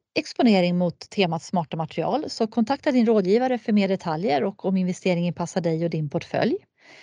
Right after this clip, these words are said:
Detsamma gäller om du är intresserad av vår portfölj Globalt Tema, där vi ju samlar aktieplaceringar mot megatrender. Och där gör ju vi analysen,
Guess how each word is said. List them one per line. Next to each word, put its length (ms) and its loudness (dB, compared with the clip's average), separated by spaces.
Detsamma 520 2
gäller 260 2
om 80 -4
du 80 -4
är 40 -2
intresserad 500 -6
av 340 -4
vår 220 0
portfölj 720 0
Globalt 560 -4
Tema, 420 0
där 100 -2
vi 80 -8
ju 120 -2
samlar 720 0
aktieplaceringar 1120 -2
mot 440 0
megatrender. 1160 2
Och 120 -4
där 120 4
gör 180 4
ju 140 2
vi 140 0
analysen, 520 -2